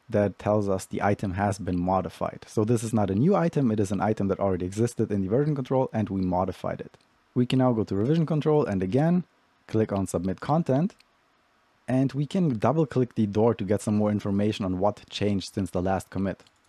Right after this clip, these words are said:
This window shows us the difference between the blueprint the way it was before and the way it is now. So we can actually play through these steps. And you can see that we added the variable cube. You can see that we created the cube. You can see that we created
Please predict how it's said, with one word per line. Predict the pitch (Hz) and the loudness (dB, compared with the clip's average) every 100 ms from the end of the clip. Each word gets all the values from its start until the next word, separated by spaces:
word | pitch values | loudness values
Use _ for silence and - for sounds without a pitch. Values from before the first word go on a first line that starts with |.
| _ - | _ -4
This | 156 - | -4 0
window | 185 190 | 0 0
shows | 170 147 139 | 0 0 0
us | - | 0
the | 104 | -2
difference | 101 131 123 104 | 0 0 0 -2
between | 107 - 107 | -4 -2 0
the | 101 | 2
blueprint | 110 123 117 101 | 2 2 2 0
the | 104 | 2
way | 98 104 | 2 2
it | |
was | 101 95 | 2 0
before | 101 92 170 202 185 | -4 -4 0 0 0
and | 131 113 | -2 0
the | 98 | 2
way | 104 98 | 2 2
it | |
is | 90 - | -2 -4
now. | 87 90 95 82 _ _ _ - | -2 0 0 -2 _ _ _ -2
So | 123 | 0
we | 139 | 2
can | 139 | 0
actually | 120 - 104 | -2 -4 -6
play | - 104 107 92 - _ | -2 2 2 2 -4 _
through | 113 110 | 0 0
these | 92 - | 0 -8
steps. | - 104 87 - - _ _ _ _ _ | -2 0 0 -8 -20 _ _ _ _ _
And | 104 104 | 0 0
you | 101 | 0
can | 104 | -2
see | - 104 | 0 0
that | 95 | 0
we | 101 - | -2 -2
added | 101 98 | 0 0
the | 98 | -2
variable | 92 90 85 90 | -2 -2 -2 -8
cube. | - 135 139 131 - _ _ _ _ _ _ | -6 0 2 0 -6 _ _ _ _ _ _
You | 117 | -4
can | 110 98 | -2 -2
see | 107 | 0
that | 92 | -2
we | 90 | -2
created | - 110 113 110 | -2 0 2 0
the | 104 | -4
cube. | - 107 107 98 _ _ _ _ _ _ _ _ _ _ - | -2 0 0 -2 _ _ _ _ _ _ _ _ _ _ -4
You | 101 | -2
can | 104 92 | 0 -2
see | - 95 | -2 -2
that | 87 87 | 0 -2
we | 92 95 92 | -2 -2 -2
created | - 95 92 | -2 0 0